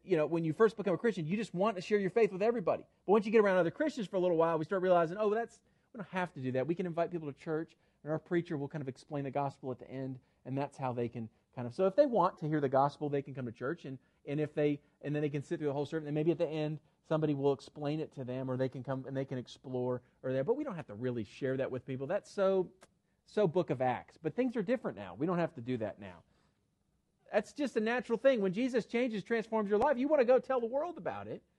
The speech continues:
And so, but we, we kind of shift, and we, the subtle message becomes church is, uh, it's all about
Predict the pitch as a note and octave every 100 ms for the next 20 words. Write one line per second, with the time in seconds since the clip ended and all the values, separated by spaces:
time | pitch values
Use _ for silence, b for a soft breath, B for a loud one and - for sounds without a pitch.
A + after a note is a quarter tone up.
0 | _ _ _ _ - F3 A3 G#3+ A3 F#3+
1 | A3 G3 A3+ G#3 - - A3+ G3 _ -
2 | F3+ F3 F#3 F#3+ - b b D#3+ - A#3
3 | G#3+ F3+ G3+ G3+ D#3 D#3+ D#3+ E3+ C#3 -
4 | G3+ G3 - E3+ D#3+ - D#3 C#3 - -
5 | _ _ _ - D3 D#3+ F3+ F3 E3 D3